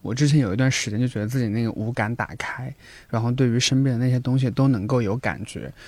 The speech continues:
这个时候我能够进行一些觉得自己能够在那个工作上更好的处理。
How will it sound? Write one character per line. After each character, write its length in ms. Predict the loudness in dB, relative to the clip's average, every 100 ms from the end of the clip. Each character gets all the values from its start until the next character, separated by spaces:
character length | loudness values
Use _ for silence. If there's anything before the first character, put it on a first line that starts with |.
| -8 4
这 100 | 4
个 80 |
时 140 | 6 2
候 100 | 0
我 180 | 0 -2
能 220 | -2 2
够 260 | 4 4 2 -4 8
进 220 | 8 8
行 200 | 4 -2
一 40 |
些 200 | -2 -4
觉 140 | -2 -2
得 100 | 0
自 160 | 2
己 60 | 2
能 180 | 0 -2
够 160 | -2
在 160 | 0 -2
那 140 | -2
个 100 | -2
工 240 | -2 0 2
作 160 | 0
上 280 | -2 -4 -8 -4
更 120 | -2
好 120 | -2
的 120 | -4
处 240 | -8 -2 -2
理。 140 | -2